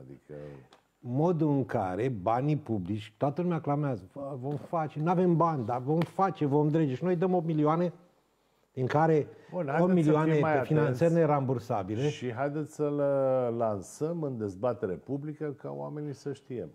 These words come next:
Speaker 1: A-, altă soluție nu avem.
Speaker 2: Ba, mai există o soluție. În momentul în care există celebra comisie de analizare a
Speaker 1: Da.
Speaker 2: acestor, așa, să nu facă cum se făcea în trecut.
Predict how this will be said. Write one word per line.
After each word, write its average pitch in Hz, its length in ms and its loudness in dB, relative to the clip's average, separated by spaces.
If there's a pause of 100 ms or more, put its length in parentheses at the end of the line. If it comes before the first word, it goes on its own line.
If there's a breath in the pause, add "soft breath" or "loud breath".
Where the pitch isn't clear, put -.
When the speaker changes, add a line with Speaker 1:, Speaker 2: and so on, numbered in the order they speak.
(140)
Speaker 1:
A-, 123 240 -6
altă 151 240 2
soluție 139 540 -4
nu 139 200 -4
avem. 95 280 -4
Speaker 2:
Ba, 135 120 0
mai 139 160 2
există 131 320 0
o 117 40 0
soluție. 101 540 -6
În 104 60 -10
momentul 131 360 -2
în 131 60 -2
care 113 240 -2
există 107 400 -4
celebra 120 460 -4
comisie 110 840 -8 (540)
de 107 120 -6
analizare 104 680 0
a 92 180 -2 (420)
Speaker 1:
Da. 107 160 -6
Speaker 2:
acestor, 98 800 -2
așa, 160 280 -2 (300 loud breath)
să - 200 0
nu 175 180 4
facă 156 360 -2
cum 151 220 -4
se 143 120 -2
făcea 131 320 0
în 139 100 4
trecut. 117 440 -4